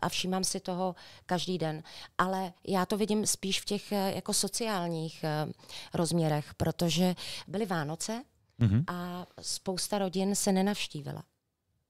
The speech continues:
Speaker 1: protože byly rozhádaný kvůli očkování. To je, to, to je velice smutnej, eh,
Speaker 2: Mhm.
Speaker 1: smutnej jako jev. A, a to, co se stalo se společností, zda to bylo jako, eh, byli jsme rozděleni,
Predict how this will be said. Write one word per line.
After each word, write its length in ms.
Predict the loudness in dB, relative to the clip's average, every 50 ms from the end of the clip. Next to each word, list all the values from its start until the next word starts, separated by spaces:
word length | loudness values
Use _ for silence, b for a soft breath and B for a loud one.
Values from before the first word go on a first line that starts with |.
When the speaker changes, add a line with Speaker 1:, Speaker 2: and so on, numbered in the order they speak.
| _ _ _ _ _ _ _ _ _ _ _ _ _ _ _ _ _ _ _ _ _
Speaker 1:
protože 300 | -2 -2 0 0 0 0
byly 180 | 0 2 2 2
rozhádaný 640 | 2 2 4 4 2 2 2 2 0 -2 -2 -6 -8 -12 _ _ _ _ _ _ _ _ _ _ _ _ _ _ _ _ _ _ _
kvůli 220 | -8 -6 -6 -4 -4
očkování. 760 | -6 -6 -6 -6 -6 -4 -2 -2 -2 -2 -4 -6 -8 -10 -12 _ _ _ _ _ _ _ _ _ _ _ _ _ _ _ _ _ _ _ _ _ _ _ _ _ _ _ _ _ _ -4
To 140 | -2 0 0
je, 340 | 0 0 -2 -4 -4 -6 -8 -8 -10 -12 -12 _ -2
to, 160 | 2 2 2 2 0 _
to 100 | 4 6
je 100 | 6 6
velice 480 | 6 6 6 6 6 6 4 4 0 0
smutnej, 760 | 0 0 -2 -4 -4 -2 -2 -2 0 0 0 -2 -4 -4 -6 -4
eh, 280 | -4 -4 -2 4 10 12
Speaker 2:
Mhm. 100 | 12 12 12 10
Speaker 1:
smutnej 360 | 6 2 -6 -10 -8 -6 -6
jako 200 | -6 -4 -2 0
jev. 420 | 0 0 0 0 -4 -10 -14 -18 _ _ _ _ _ _ _ _ _ _ _ -4 -2
A, 140 | 0 0
a 180 | 0 -2 -4 -8
to, 240 | -8 _ -4 -4 -2
co 140 | 0 0 0
se 140 | 0 0
stalo 400 | -2 -2 -2 0 0 0 0 0
se 180 | 0 2 2 2
společností, 840 | 2 2 0 0 0 0 0 -2 -4 -4 -4 -4 -6 -8 -8 -8 -8
zda 180 | -4 -4 -4
to 120 | -4 -4 -6
bylo 180 | -6 -4 -4
jako, 380 | -4 -6 -4 -2 -2 -2 -2 -2 -2
eh, 200 | -2 -2 0 0
byli 160 | 0 2 2
jsme 180 | 2 2 0 -2
rozděleni, 560 | -4 -4 -2 -2 -2 -2 -2 -2 -4 -4 -6